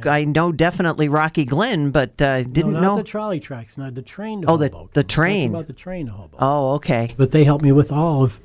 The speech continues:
Speaker 1: all the information that I needed for background.
Speaker 2: See, and it's all, and I hate to use the cliche, but it's, it's all here in our own backyard.
Speaker 1: Yes, the, the, there's such a rich history here. Uh, like I said, I've grown up here.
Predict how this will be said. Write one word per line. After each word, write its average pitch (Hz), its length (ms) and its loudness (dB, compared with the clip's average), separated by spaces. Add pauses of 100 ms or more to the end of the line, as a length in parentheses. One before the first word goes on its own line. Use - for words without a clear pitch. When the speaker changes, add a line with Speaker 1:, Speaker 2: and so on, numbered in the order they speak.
(280)
Speaker 1:
all 151 160 6
the 156 120 12
information 139 560 6
that 123 100 4
I 123 80 4
needed 139 300 6
for 120 120 -6
background. 104 480 -8 (220)
Speaker 2:
See, 302 460 -4
and 190 320 0
it's - 260 0
all, 285 480 -2 (320)
and 175 140 -2
I 165 120 2
hate 190 220 -2
to 175 100 -2
use 160 260 -2
the 160 80 0
cliche, 202 540 -2
but 147 200 0
it's, - 240 -2 (380)
it's 170 260 2
all 180 240 4
here 247 320 -2
in 190 100 0
our 147 240 2
own 156 220 2
backyard. 202 720 -2
Speaker 1:
Yes, 196 320 -10
the, 131 360 -2
the, 117 380 -4 (140)
there's - 180 4
such 214 240 6
a 160 60 4
rich 143 440 4
history 120 360 0
here. 92 260 -8 (420)
Uh, 143 160 4
like 165 140 6
I 160 40 8
said, 151 240 4
I've 113 100 2
grown 143 400 6
up 151 200 2
here. 110 200 -2